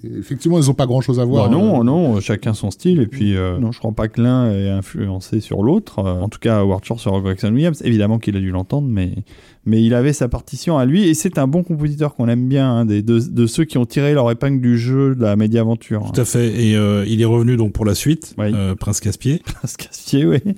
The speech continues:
Speaker 3: Il a fait un score qui était a-, assez réussi d'ailleurs, mais qui n'a pas non plus été totalement conservé dans le film, puisque, euh, The Battle, qu'on vient d'écouter en partie, a été beaucoup traqué dans le deuxième film.
Speaker 2: Ah ouais.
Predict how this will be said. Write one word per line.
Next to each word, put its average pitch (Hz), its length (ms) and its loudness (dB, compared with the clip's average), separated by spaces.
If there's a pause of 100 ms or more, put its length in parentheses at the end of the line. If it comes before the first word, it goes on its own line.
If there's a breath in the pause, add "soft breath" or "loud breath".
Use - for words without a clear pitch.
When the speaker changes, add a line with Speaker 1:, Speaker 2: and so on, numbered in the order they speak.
(120)
Speaker 3:
Il 104 100 0
a 101 60 2
fait - 120 -4
un 110 60 2
score 123 240 -2
qui - 60 0
était 107 180 -2
a-, 104 100 0 (120)
assez 123 240 -2
réussi 135 360 0
d'ailleurs, 131 360 2
mais 139 220 2
qui - 160 -6
n'a 120 100 0
pas 120 120 -2
non 135 140 2
plus 151 180 2
été 135 220 0
totalement 120 380 0
conservé 120 420 0
dans 113 100 2
le 113 60 2
film, 120 260 0
puisque, 107 300 -6
euh, 107 180 2 (680 loud breath)
The 104 100 -2
Battle, 110 420 0
qu'on 117 120 -4
vient 107 180 0
d'écouter 101 380 -2
en 98 100 -2
partie, 127 560 -6
a 107 100 0
été 101 260 -2
beaucoup 113 420 -2
traqué 123 480 -2
dans 113 140 -2
le 104 160 0
deuxième 104 340 -2
film. 113 260 -2
Speaker 2:
Ah 120 120 2
ouais. 110 140 0